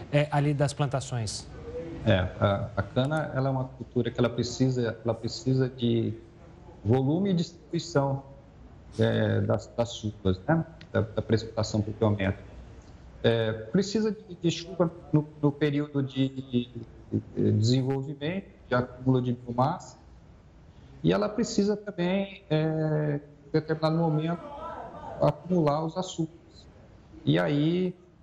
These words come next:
Speaker 2: o, a, a gente acaba tendo, é, na, na região centro-sul, assim, essa, essas condições adequadas em São Paulo, né? Essa condição adequada, porque você tem,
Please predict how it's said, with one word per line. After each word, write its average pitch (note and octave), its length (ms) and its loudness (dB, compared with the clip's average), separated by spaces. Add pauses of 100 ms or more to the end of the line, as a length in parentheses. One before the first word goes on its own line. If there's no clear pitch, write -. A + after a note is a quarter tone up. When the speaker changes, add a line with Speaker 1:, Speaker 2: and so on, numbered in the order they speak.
(360)
Speaker 2:
o, D#3+ 240 2
a, C3+ 460 2
a C3+ 60 0
gente C3+ 160 -4
acaba C3+ 320 -4
tendo, C3+ 520 0 (200)
é, G2 60 -10 (540)
na, A#2 220 4
na A#2+ 100 4
região B2 260 2
centro-sul, - 760 -4
assim, D#3 360 2
essa, C#3+ 460 2
essas - 240 -4
condições C#3 640 0
adequadas B2 720 0
em - 60 -16
São - 220 -18 (140)
Paulo, B2 240 2
né? B2+ 100 4
Essa A#2+ 220 0
condição - 360 -14 (140)
adequada, C#3 400 2 (760)
porque - 160 2
você D3+ 300 2
tem, D3 440 0